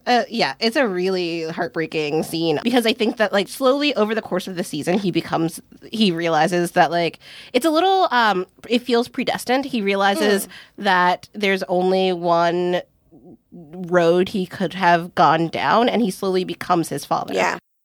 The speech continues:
Speaker 1: And I think that that's honestly a really interesting trajectory, uh, when we're talking about, like, character development.
Speaker 2: Mm-hmm.
Speaker 1: But, like, he starts as a family man. Honestly, he, Dean Winchester this season fully becomes John.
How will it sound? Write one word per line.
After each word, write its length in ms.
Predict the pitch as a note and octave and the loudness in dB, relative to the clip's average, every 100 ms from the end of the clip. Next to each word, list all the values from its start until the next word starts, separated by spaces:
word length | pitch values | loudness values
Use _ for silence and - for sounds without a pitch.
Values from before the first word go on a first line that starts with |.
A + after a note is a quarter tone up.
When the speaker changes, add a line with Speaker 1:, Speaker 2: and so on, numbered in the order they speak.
| _ | _
Speaker 1:
And 100 | B3 | 0
I 60 | B3+ | 2
think 120 | D#4+ | 2
that 120 | C5+ | 0
that's 240 | - A3 - | 2 0 0
honestly 320 | F#3+ F#3 F#3+ | 0 0 0
a 100 | F3+ | 0
really 220 | E3+ F3 | 0 -2
interesting 400 | - F3 F#3 F3 | -4 -6 -4 -4
trajectory, 640 | E3 D3+ D3 G#3+ A3 A3 | -2 -2 -2 -2 0 0
uh, 160 | - F3 | -2 -8
when 360 | E3 F3+ F3+ | -10 -4 0
we're 100 | F3 | 2
talking 280 | E3+ E3+ F3+ | 0 0 0
about, 200 | F3 D#3+ | 2 2
like, 140 | E3 D#3+ | 2 -2
character 320 | D#3 D#3 F3 | -2 -2 -4
development. 640 | E3 D#3+ E3+ D#3+ E3 C3+ | 0 2 2 2 0 -2
Speaker 2:
Mm-hmm. 260 | A3+ G#3 F#3+ | -4 -6 0
Speaker 1:
But, 160 | G3+ | 2
like, 220 | G3+ F#3 | 4 2
he 140 | F#3 A3+ | 0 -4
starts 580 | - - F#3 G3+ - - | -4 2 2 2 -4 -6
as 260 | F#3 F3 F#3 | 0 0 0
a 60 | F#3+ | -2
family 360 | G3+ D4 B3 | -2 0 -2
man. 220 | D3 C3 - | -2 -4 -4
Honestly, 360 | D#4 F#4 G4 E4+ | -2 0 2 0
he, 320 | - D#4 D#4+ - - _ G#3 - | 2 0 0 -4 -18 _ -12 -4
Dean 340 | C4+ D#4 F4+ | 0 2 2
Winchester 460 | C#4+ G#3+ G3 - G3 | 2 0 -2 -4 -6
this 200 | - D4 | -6 -8
season 420 | - G3+ F3 E3+ | -6 -6 -4 -6
fully 840 | - - - B3+ A#3+ A#3 A#3 A3+ - - _ _ D3+ F#3+ G3 G3+ | -8 -12 0 0 2 0 2 0 -2 -20 _ _ -20 -14 -12 -4
becomes 480 | G#3 - G3 E3+ G3+ | -4 2 2 2 0
John. 440 | - C3 - - | 0 0 0 -8